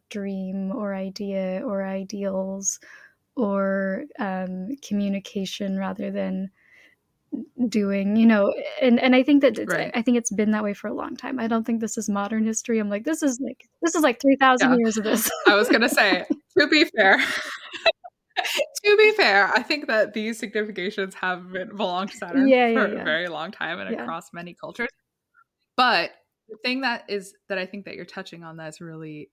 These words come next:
Speaker 2: important to point out, right, is that, um, all of the planets will generate rep-, like,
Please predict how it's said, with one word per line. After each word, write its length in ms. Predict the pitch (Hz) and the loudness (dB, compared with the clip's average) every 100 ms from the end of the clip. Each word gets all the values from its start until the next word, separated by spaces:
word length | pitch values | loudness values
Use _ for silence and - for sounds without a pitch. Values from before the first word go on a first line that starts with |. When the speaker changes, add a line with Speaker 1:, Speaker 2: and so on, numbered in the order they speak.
| - | -18
Speaker 2:
important 440 | 170 - - 156 | -14 -12 -12 -14
to 80 | 156 | -18
point 280 | _ 151 175 | _ -14 -10
out, 180 | 214 - | -10 -10
right, 280 | 165 170 - | -12 -12 -16
is 140 | 170 | -14
that, 280 | 160 151 - _ _ _ _ _ _ _ | -8 -8 -10 _ _ _ _ _ _ _
um, 500 | 190 175 151 143 - _ _ _ _ - - _ _ _ _ _ _ _ _ _ _ - | -6 -4 -6 -12 -18 _ _ _ _ -20 -20 _ _ _ _ _ _ _ _ _ _ -8
all 300 | 185 220 254 | -2 -2 -2
of 80 | |
the 80 | 220 | -6
planets 500 | 208 131 139 - - - - | -8 -12 -16 -20 -20 -20 -16
will 100 | 180 | -14
generate 720 | 170 165 170 165 151 147 143 - _ _ _ _ _ 170 | -12 -12 -12 -12 -14 -14 -16 -20 _ _ _ _ _ -10
rep-, 420 | 175 170 - - | -8 -6 -8 -10
like, 240 | 156 - | -12 -14